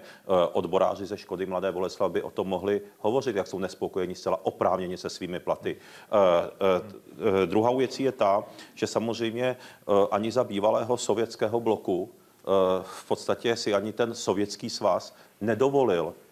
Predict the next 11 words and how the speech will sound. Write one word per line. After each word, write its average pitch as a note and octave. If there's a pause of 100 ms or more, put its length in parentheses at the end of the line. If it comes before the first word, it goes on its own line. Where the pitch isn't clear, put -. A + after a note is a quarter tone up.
(200)
nám F#2+
tady G#2+
diktovat, G2+
kdo G2+
s -
námi G2+
má G2+
bydlet G#2+
například. G#2 (200)
Eh, G2+
n-, G2+